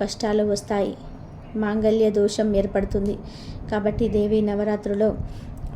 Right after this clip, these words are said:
ఆడవాళ్ళు ఎవ్వరు కూడా స్కై బ్లూ కలర్, డార్క్ బ్లూ కలర్, గ్రే కలర్లో ఉండే గాజులు ధరించవద్దు. రెడ్,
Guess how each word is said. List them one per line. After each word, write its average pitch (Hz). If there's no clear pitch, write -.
ఆడవాళ్ళు 208
ఎవ్వరు 208
కూడా 202
స్కై 196
బ్లూ 202
కలర్, 208
డార్క్ 202
బ్లూ 208
కలర్, 208
గ్రే 202
కలర్లో 202
ఉండే 202
గాజులు 202
ధరించవద్దు. 196
రెడ్, 196